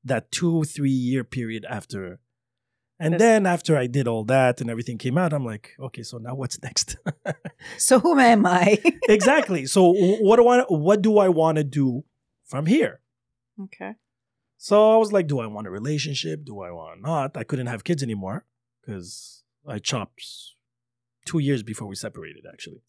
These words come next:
Speaker 2: Oh, okay.
Speaker 1: Yeah, yeah, I have a daughter, son. I'm like, "Why would I play <laughs> with luck here?"
Speaker 2: <laughs> Okay.
Speaker 1: <laughs> You know, they're both healthy. I have the both choices. I'm not gonna push my luck.
Speaker 2: Okay.
Speaker 1: So that decision was already made. So then after that, I was just meeting people who were like,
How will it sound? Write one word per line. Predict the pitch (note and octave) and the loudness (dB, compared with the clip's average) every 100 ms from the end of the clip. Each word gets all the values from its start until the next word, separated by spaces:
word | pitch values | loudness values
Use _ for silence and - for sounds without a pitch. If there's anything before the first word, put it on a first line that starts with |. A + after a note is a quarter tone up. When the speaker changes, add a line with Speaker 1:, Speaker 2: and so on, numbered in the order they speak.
| _ A3 | _ -8
Speaker 2:
Oh, | C4 F#3 | -6 -6
okay. | - A#3 A3+ | -8 -10 -6
Speaker 1:
Yeah, | A#3 B3 | -6 -4
yeah, | F#2+ | -6
I | E3+ | -8
have | |
a | G#2 A2+ | -10 -12
daughter, | B2 G2+ | -12 -8
son. | - A2 G#2+ | -8 -8 -10
I'm | A2+ B2 | -10 -12
like, | G#2+ - | -12 -12
"Why | A#2 E3+ | -8 -6
would | F#3+ F#3+ F#3 | -4 -4 -4
I | |
play | - - C3+ C3 G#2 F#2+ C#3 - E3 | -4 -4 -4 -4 -8 -12 -8 -6 -6
<laughs> | F3+ - | -6 -4
with | D3 | -2
luck | C#3 G3+ A#2 - | 0 0 -2 -4
here?" | A2+ - - - - | -10 -10 -10 -12 -14
Speaker 2:
<laughs> | |
Okay. | - - - - - A3 | -18 -18 -16 -14 -4 2
Speaker 1:
<laughs> | |
You | A#3+ | 4
know, | A3 D3+ | 4 2
they're | D3 B2 A#2 C#3 | 0 -2 0 0
both | F3 | 4
healthy. | F#3+ G3 - F#3+ F3+ F3 F3 E3+ E3 | 4 4 2 2 2 2 0 -2 -4
I | A#2 A#2 | -2 -2
have | A#2+ | -4
the | A#2 C3+ | -4 0
both | F3 E3+ | 0 2
choices. | E3+ D#3 - D#3 D3 C3+ C3+ - _ _ - | 2 2 0 -2 -2 -4 -8 -18 _ _ -10
I'm | E3 | -4
not | C#3 | -2
gonna | C3+ A2 | -2 -8
push | A2 - | -12 -12
my | F2+ | -14
luck. | - _ _ _ _ _ _ _ | -18 _ _ _ _ _ _ _
Speaker 2:
Okay. | _ _ _ _ - | _ _ _ _ -2
Speaker 1:
So | C#3+ | 4
that | F3+ E3+ | 4 4
decision | D#3+ E3+ D3 D3 | 2 2 0 -2
was | B2+ | -4
already | B2 G2+ G2 G#2+ | -6 -8 -10 -12
made. | - _ _ _ _ _ _ _ _ _ _ | -12 _ _ _ _ _ _ _ _ _ _
So | - - C#3+ | -8 -4 0
then | G3+ | 2
after | G#3+ G3+ F#3+ | 0 0 -2
that, | A3 | 0
I | F#3+ | 0
was | F3+ | -4
just | - F3+ | -2 0
meeting | F#3 D#3+ | 0 0
people | E3+ D3+ | 0 2
who | D3 | 2
were | C#3+ | 0
like, | B2 | -4